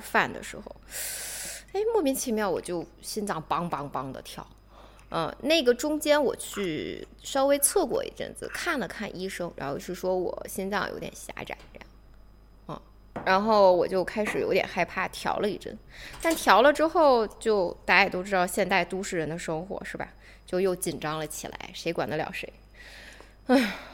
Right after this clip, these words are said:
然后最近就又开始有这种情况，其实就是我，我，大家都知道这个血管壁的问题，包括这个心脏它其实狭窄的问题，最后就是会走到搭桥的那个状态里嘛。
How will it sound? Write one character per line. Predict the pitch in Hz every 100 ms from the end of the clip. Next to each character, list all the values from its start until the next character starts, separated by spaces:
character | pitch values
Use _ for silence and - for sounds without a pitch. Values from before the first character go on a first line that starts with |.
| - -
然 | 208
后 | 220
最 | 247 277
近 | 294 254
就 | 233
又 | 247
开 | - 185
始 | 180
有 | -
这 |
种 | 143 -
情 | - - -
况， | - -
其 | - 190
实 | 202
就 | 208
是 | 202 165 147 - - - - - - - -
我， | 190 185 -
我， | 175 - - - -
大 | -
家 | 269 285
都 | 294
知 | 277
道 | 277 220
这 | 214
个 |
血 | 202 196
管 | 214 190
壁 | 233 226
的 | 139
问 | 98 208
题， | - 76
包 | 196 208
括 | 214
这 | 190 101
个 | -
心 | - - 196
脏 | 190 - - - - - -
它 | - 226
其 | 208
实 | 196 220
狭 | - -
窄 | 180
的 | - -
问 |
题， | - 170
最 | - 190
后 | 208 180 - - - - - - - - - - - - - - - -
就 | 277
是 | 240 220
会 | 202 180
走 | -
到 | - 151
搭 | 180
桥 | 190 -
的 | - 156
那 |
个 | -
状 | 180 -
态 | 196 -
里 | -
嘛。 | -